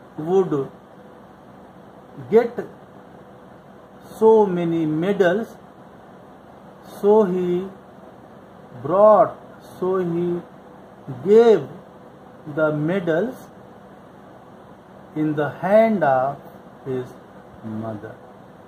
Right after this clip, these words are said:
and went away. That was the outline, you can say, summary of this, uh,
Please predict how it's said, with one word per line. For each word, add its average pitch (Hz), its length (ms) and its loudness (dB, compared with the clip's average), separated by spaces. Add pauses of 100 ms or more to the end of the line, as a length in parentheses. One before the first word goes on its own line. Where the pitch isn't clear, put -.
(140)
and 127 260 -12
went 113 320 -12
away. - 320 -14 (3250)
That 165 180 -8
was 190 280 -2
the 202 120 2
outline, 196 840 -2
you 151 80 -8
can 160 240 -4
say, 160 360 -6
summary 185 560 -2
of 143 300 -6
this, 151 260 -6
uh, 139 300 -6